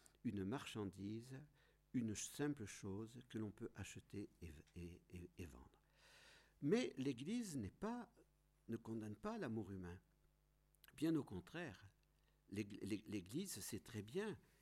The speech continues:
que c'est Dieu qui est le créateur de cet amour humain. Mais cet amour humain, eh bien justement, il doit, euh, il, il doit, il doit revenir à sa source,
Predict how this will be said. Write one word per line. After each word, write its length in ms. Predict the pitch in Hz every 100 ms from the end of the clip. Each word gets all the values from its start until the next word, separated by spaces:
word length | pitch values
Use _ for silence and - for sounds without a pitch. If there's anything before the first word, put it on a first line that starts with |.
| -
que 80 | -
c'est 180 | - 98
Dieu 220 | 95 151
qui 140 | -
est 20 | 98
le 60 |
créateur 480 | - 90 85 - 95
de 100 | 87
cet 220 | - -
amour 260 | 80 78 76
humain. 240 | - - - - - - - -
Mais 240 | 110 185 - -
cet 300 | - 123 110
amour 280 | 123 165 160
humain, 320 | 127 92 95 131 - - -
eh 60 |
bien 160 | 90 110
justement, 520 | 117 147 107 92 85 - - -
il 120 | 98
doit, 320 | 92 117 117 - - - -
euh, 60 | - - - - - - - -
il, 120 | 123 -
il 100 | 117
doit, 220 | 117 131 -
il 80 | 113
doit 140 | 127
revenir 920 | 113 175 170 165 165 196 202 143 135 143 170 196 - - -
à 60 | -
sa 160 | - 170
source, 480 | - 127 - -